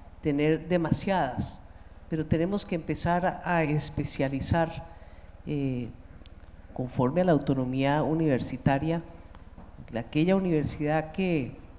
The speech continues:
pueda propender por esa finalidad y meterle muchos recursos y garantizar que sea democrática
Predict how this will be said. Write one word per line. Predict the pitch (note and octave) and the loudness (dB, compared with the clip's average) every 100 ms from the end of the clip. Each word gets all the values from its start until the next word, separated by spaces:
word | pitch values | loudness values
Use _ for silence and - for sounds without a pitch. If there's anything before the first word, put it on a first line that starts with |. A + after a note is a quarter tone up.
| - | 0
pueda | F3 F#3 F#3+ | 4 6 6
propender | D#3+ D#3 C#3+ D3 D#3+ - - - - - - - | 4 4 0 4 4 4 0 -10 -18 -20 -20 -8
por | D#3 D3+ | -2 0
esa | D3 F3 E3 C#3+ | 2 4 4 2
finalidad | - D3 C#3 C#3 C#3+ E3+ G3+ - - - - - - | -2 -2 -2 0 0 0 -2 -8 -18 -20 -18 -18 -8
y | F3+ | -2
meterle | D#3 D3+ F3 G#3 | 0 2 2 2
muchos | G#3+ G#3+ A3+ F#3+ | 0 0 0 0
recursos | D3+ - G3+ G3+ G#3 G3 - | -4 -2 0 2 0 -2 -6
y | F3 | -6
garantizar | D#3 D3 D3 C#3 - D#3+ D#3 | -2 0 -2 -4 -4 0 -2
que | - F#3 | -2 -6
sea | G3 G3 F3+ - E3+ | -2 -2 -2 -8 -6
democrática | G3+ F#3+ E3+ - - G#3 G3+ G#3 - - | -2 -2 -2 -4 0 0 0 -4 -8 -10